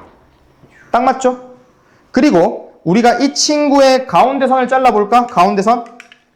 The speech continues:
가운데 선? 요쪽 점은 극대와 극소의 가운데. 이거 두 개의 중점 좌표. 얼마가 됩니까?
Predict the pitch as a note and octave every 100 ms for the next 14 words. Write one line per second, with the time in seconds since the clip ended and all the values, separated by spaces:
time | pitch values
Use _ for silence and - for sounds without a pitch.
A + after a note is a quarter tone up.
0 | _ E3+ G3+ G3 A#3+ A#3+ - _ _ _
1 | - - _ _ - G#3 C#4 C4+ C4 G#3
2 | A#3 - A3 - C#4+ C#4+ B3+ A#3+ - C4
3 | A#3 F3 F3+ G3 C#3 A#2 - _ - A3+
4 | C#4 C#4 A3 G#3+ A#3 A#3 A#3 A#3+ A#3+ D#3+
5 | C3+ - B2 - D#3 F#3+ G#3+ G3 F3+ F#3
6 | A3 -